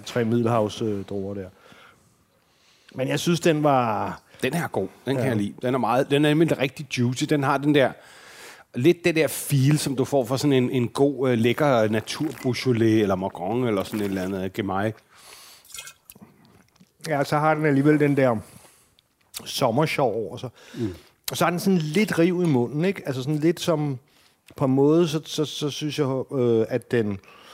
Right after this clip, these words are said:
Speaker 1: den kan godt minde om det der, det der riv, der kunne være i en aromatisk orangevin, for eksempel, eller
Speaker 2: Ja.
Speaker 1: sådan noget, ikke?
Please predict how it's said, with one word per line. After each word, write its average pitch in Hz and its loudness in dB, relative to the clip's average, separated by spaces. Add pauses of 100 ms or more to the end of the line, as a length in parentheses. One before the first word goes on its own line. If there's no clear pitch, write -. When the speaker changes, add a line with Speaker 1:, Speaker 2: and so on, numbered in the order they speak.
(460)
Speaker 1:
den 131 -2
kan 120 -10
godt 151 2
minde 160 4
om 147 0
det 143 -2
der, 147 4
det 139 -4
der 143 0
riv, 143 0
der 151 0
kunne 139 2
være 127 2
i 143 0
en 131 -6
aromatisk 123 -2
orangevin, 104 -6
for - -10
eksempel, 98 -12
eller 131 -2
Speaker 2:
Ja. 113 -4
Speaker 1:
sådan - -12
noget, 98 -10
ikke? 147 -12